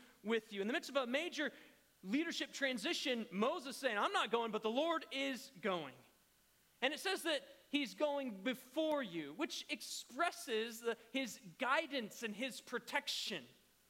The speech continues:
In Exodus chapter thirteen, the same kind of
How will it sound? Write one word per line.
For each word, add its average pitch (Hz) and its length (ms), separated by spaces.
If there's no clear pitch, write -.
In 254 260
Exodus 254 360
chapter 233 340
thirteen, 220 600
the 220 100
same 269 300
kind 247 200
of 220 60